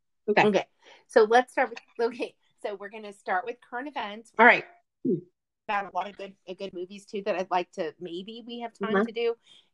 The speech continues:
Speaker 2: We'll see where we end up. But anyway, go ahead
Speaker 1: All right. So
Speaker 2: and, and start with current
Speaker 1: <laughs>
Speaker 2: events.
Speaker 1: So I
Speaker 2: Okay.
Speaker 1: stumbled
Speaker 2: Go from
Speaker 1: upon
Speaker 2: there.
Speaker 1: this current events, and it's so fitting, um, because we're all out and about. Well, at least I am, because I'm a last minute shopper. Uh, out <laughs> shopping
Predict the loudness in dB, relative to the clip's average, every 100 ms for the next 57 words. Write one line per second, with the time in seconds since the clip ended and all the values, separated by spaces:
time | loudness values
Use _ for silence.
0 | _ -12 -8 -8 -6 -6 -8 -8 -14 -10
1 | -12 -8 -8 -8 -6 -6 -4 4 8 8
2 | 8 2 4 4 4 -2 -8 -8 0 0
3 | 0 -2 4 2 2 -8 0 8 8 8
4 | 6 6 8 4 4 4 4 2 0 6
5 | 8 8 4 4 4 2 0 2 4 6
6 | 6 6 4 -2 -12 4 6 8 6 6
7 | 8 10 12 10 10 8 8 6 10 10
8 | 10 10 10 10 8 2 6 6 8 6
9 | 4 2 2 6 6 6 4 4 4 6
10 | 6 8 6 6 _ -20 -18 -10 2 2
11 | 0 _ _ _ _ _ _ _ _ _
12 | _ 6 6 8 8 8 6 2 2